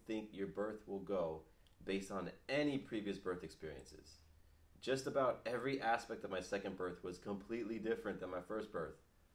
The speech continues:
Most people say, 'Every birth is different.'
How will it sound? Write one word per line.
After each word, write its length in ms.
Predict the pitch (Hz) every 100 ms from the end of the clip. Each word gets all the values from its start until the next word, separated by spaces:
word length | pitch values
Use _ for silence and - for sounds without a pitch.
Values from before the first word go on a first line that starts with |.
| - - -
Most 300 | 107 156 160
people 220 | 143 131
say, 420 | - 123 113 104 104 - - - -
'Every 240 | 113 120
birth 300 | 104 110 107
is 80 | 98
different.' 360 | 101 - -